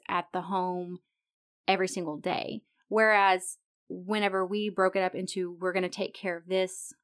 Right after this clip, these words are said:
one hour together on the weekends," then whenever I would see those things that need to, like, I'm in my home almost all the time. So whenever I notice that the windows need to be cleaned,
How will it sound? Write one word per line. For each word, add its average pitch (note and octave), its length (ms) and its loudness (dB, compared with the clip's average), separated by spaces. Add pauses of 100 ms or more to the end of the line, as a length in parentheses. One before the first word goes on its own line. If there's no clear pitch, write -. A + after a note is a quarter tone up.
(120)
one F3+ 320 0
hour F3+ 360 4
together A3+ 680 4 (260)
on F#3 160 4
the F3+ 80 0
weekends," G#3+ 640 2 (400)
then D4+ 440 6
whenever A3+ 300 6
I F#3+ 80 10
would F3+ 140 4
see C#4+ 160 4
those C4 200 6
things A3 300 -2
that E3+ 100 -2
need F#3+ 180 -4
to, - 40 -10
like, F#3 180 0
I'm A#3 200 8
in C4+ 80 8
my G3+ 140 6
home G3 480 0 (280)
almost A3 380 2
all F#3 100 4
the E3 80 -4
time. - 400 -4 (480)
So B3 220 6
whenever A#3 240 6
I A3+ 100 12
notice B3 320 6
that A#3 160 0
the F#3+ 80 4
windows G3 460 2
need F#3+ 180 -4
to - 80 -12
be F3 100 -2
cleaned, F#3+ 640 2